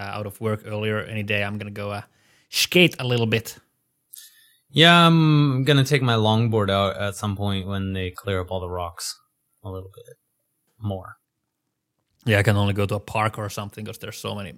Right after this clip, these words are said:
Speaker 1: little rocks everywhere. I would kill
Speaker 2: Yeah.
Speaker 1: myself. But nature.
Speaker 2: <laughs>
Speaker 1: Ooh, I'm feeling like spring. I'm feeling, I'm,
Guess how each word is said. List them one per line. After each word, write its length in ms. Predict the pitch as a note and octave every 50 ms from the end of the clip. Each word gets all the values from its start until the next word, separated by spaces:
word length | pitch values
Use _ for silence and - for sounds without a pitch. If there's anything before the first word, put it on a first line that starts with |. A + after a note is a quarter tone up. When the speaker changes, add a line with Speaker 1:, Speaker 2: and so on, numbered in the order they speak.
| _ -
Speaker 1:
little 200 | E2+ A2 F2 F#2+
rocks 280 | F#2 F#2 G2 A2+ - -
everywhere. 480 | G#2+ A2+ B2 A#2+ A#2+ B2 B2 A#2+ G#2+ - _ _ _ -
I 40 | -
would 140 | G#2+ G#2+ -
kill 200 | - - B2+ A#2+
Speaker 2:
Yeah. 40 | A#2+ A#2
Speaker 1:
myself. 420 | A2+ G#2+ G2 A#2+ A2+ G#2+ - - - _ _ _ _ _ _ _ _ _ _ - C#3 A#2 - -
But 180 | D#3+ C#3+ - F#3
nature. 400 | C4 C#4 C#4 - - D#3+ A#2 G#2 -
Speaker 2:
<laughs> 60 | - C#3 - - - - C3 - - _ - - - - - - - - - - - _ _ _ _ _ _ _ _ _ _ - E3+
Speaker 1:
Ooh, 120 | E3+ C3 - - - - -
I'm 100 | B2 B2+
feeling 300 | - - F#3 E3+ D3+ C3
like 180 | A#2 G2+ -
spring. 480 | - - - - E3 D#3 D#3 D#3+ C#3+ B2+ -
I'm 100 | - G2+
feeling, 420 | - - - E3 D3 C#3 C3+ B2+ B2+
I'm, 140 | B2+ B2+